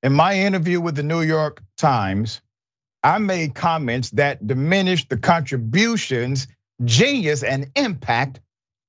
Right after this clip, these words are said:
of Black and women artists, and I apologize wholeheartedly for those remarks."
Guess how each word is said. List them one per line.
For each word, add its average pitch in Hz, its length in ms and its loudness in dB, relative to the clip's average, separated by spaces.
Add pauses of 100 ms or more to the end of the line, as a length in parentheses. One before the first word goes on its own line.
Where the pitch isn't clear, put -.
(240)
of 107 260 0
Black 175 560 0 (160)
and 123 220 0
women 170 360 0
artists, 131 440 0 (300)
and 101 160 0
I 156 180 4
apologize 139 920 0 (260)
wholeheartedly 156 1080 0 (320)
for 110 140 0
those 143 500 2
remarks." 147 760 -2